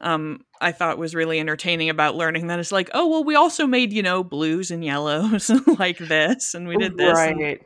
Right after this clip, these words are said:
Speaker 1: you wouldn't think that, like, blue is like, "Oh, it's poison." Uh, but it was also very possibly poison. <laughs>
Speaker 2: <laughs> Well, green just looks like, um, looks radioactive. So, like, it's like, "Whoa." But I guess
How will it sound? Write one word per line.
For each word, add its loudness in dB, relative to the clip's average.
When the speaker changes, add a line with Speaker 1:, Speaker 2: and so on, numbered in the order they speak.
Speaker 1:
you 0
wouldn't 0
think -4
that, -2
like, 0
blue -2
is -2
like, -4
"Oh, -2
it's -10
poison." -8
Uh, -2
but -4
it 0
was -2
also -6
very -2
possibly -8
poison. -6
<laughs> -20
Speaker 2:
<laughs> -6
Well, 0
green -6
just -6
looks -2
like, -2
um, -2
looks -8
radioactive. -2
So, -6
like, 0
it's -8
like, -8
"Whoa." 0
But -2
I -2
guess -10